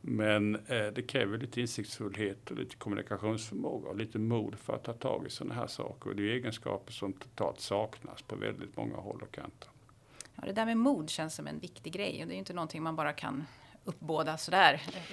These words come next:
Speaker 1: Vi
Speaker 2: Det är
Speaker 1: lever
Speaker 2: inte
Speaker 1: i ett
Speaker 2: så lätt.
Speaker 1: samhälle där väldigt mycket gör oss, eh, i linje med, eh, vad jag kallar för fyra F. Svenska värderingar, fyra F.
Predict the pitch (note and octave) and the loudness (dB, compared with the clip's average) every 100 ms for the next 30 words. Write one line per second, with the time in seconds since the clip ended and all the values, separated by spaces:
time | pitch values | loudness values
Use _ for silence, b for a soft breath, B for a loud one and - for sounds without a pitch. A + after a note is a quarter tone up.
0 | F3 - C3+ C#3 C3+ G#2 G2+ - C#3 D#3 | -8 2 4 8 6 8 6 8 6 8
1 | C3+ A#2 A2 G#2+ A2 C3+ G2+ - B2+ C3+ | 8 8 8 8 8 6 6 4 2 4
2 | G#2+ A2+ G2 G2 F#2+ - - - D3 C3+ | 6 8 8 6 2 2 0 0 2 2
3 | A#2+ A#2+ - - - A#2 A2+ A2+ G2+ G2+ | 2 2 -2 -6 -6 -2 2 4 4 0
4 | F#2+ G2+ G2+ - D#2 A2+ A2 A2 - - | 2 0 0 -4 -8 -8 -8 -10 -10 -12
5 | - G#2 - G2+ F#2+ G2+ G2+ F#2+ G2+ - | -8 -4 0 0 0 -2 -4 -6 -8 -10
6 | - - A2 G2+ - A#2 - - - B | -6 0 2 2 2 2 0 -8 -14 B
7 | B B B B B - - A2+ A2 - | B B B B B -12 -4 0 0 0
8 | G#2+ A2 A#2 G#2 F#2+ G2 - A#2 G#2+ G#2 | 2 4 6 4 4 -2 2 2 4 6
9 | F#2+ F2+ - | 4 2 -4